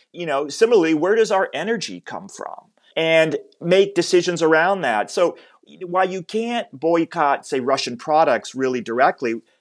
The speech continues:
I think it is very important to understand that high prices at the gas pump, and I'm in Los Angeles, and they're all around six dollars a gallon here in Los Angeles,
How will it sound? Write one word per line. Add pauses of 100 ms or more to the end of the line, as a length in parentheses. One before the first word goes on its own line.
(140)
I
think
it
is
very
important
to
understand
that
high
prices
at
the
gas
pump,
and
I'm
in
Los
Angeles,
and (540)
they're
all
around
six
dollars
a
gallon
here
in
Los
Angeles,